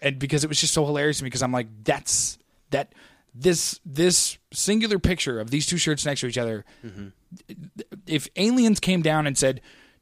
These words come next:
Speaker 1: 'Describe Forrest Branson, Missouri,'
Speaker 2: Yeah.
Speaker 1: you could show them that picture, and you, they'd, they'd have it."
Speaker 2: Yeah. Well, it says in the,
Speaker 1: Like
Speaker 2: it says in the book of Revelation, after Jesus has come and saved everything, like, the, the, the jack will lie down with the Jim.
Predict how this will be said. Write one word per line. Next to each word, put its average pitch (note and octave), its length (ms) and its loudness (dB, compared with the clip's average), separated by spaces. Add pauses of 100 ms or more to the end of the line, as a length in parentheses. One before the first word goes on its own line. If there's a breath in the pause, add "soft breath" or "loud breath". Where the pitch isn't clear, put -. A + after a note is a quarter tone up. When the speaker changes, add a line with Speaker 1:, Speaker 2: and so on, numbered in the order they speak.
Speaker 1:
'Describe G3+ 480 0
Forrest F#3+ 260 -2
Branson, D3 340 0
Missouri,' B2+ 440 -2 (100)
Speaker 2:
Yeah. F#2+ 240 -8
Speaker 1:
you D3+ 140 -2
could C#3 120 -4
show D#3+ 200 6
them C3 180 2
that D3 260 2
picture, F#3+ 520 2
and B2+ 160 -6
you, C3 80 -4
they'd, C3 320 -6 (100)
they'd B2+ 220 -6
have B2+ 280 -4
it." - 200 -20 (180)
Speaker 2:
Yeah. G2 180 -10 (460 loud breath)
Well, G3 160 6
it D3+ 80 2
says D3 200 4
in B2 60 -4
the, A#3 60 2
Speaker 1:
Like A3+ 260 2 (120)
Speaker 2:
it G3+ 120 -2
says F3+ 160 4
in C#3+ 60 -4
the C#3 60 -4
book A#2+ 160 -4
of A2 100 -4
Revelation, A2+ 500 0
after A#2 220 -6
Jesus G#2+ 340 -6
has A2 140 -10
come A#2 220 -6
and G#2 100 -10
saved A2+ 240 -2
everything, A2+ 500 -6 (360 soft breath)
like, A2+ 200 -6
the, A#2 200 -6 (100)
the, C3+ 240 -2 (100)
the C3+ 140 0
jack C#3+ 380 2
will B2 140 -4
lie A#2 180 -2
down A#2 240 -6
with G#2 100 -16
the G2+ 80 -16
Jim. G#2+ 380 -6